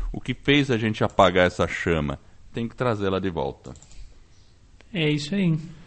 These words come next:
Speaker 1: E aí vamos pro segundo passo, né? O segundo passo é escrever a meta.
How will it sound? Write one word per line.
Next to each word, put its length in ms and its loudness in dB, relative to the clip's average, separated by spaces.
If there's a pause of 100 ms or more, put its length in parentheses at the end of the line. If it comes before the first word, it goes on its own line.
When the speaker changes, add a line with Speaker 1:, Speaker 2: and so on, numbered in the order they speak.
(760)
Speaker 1:
E 140 2
aí 240 6
vamos 300 0
pro 140 -4
segundo 500 0
passo, 600 0
né? 300 -2
O 80 -4
segundo 460 -2
passo 440 -2
é 180 0 (100)
escrever 880 0
a 140 4
meta. 500 -4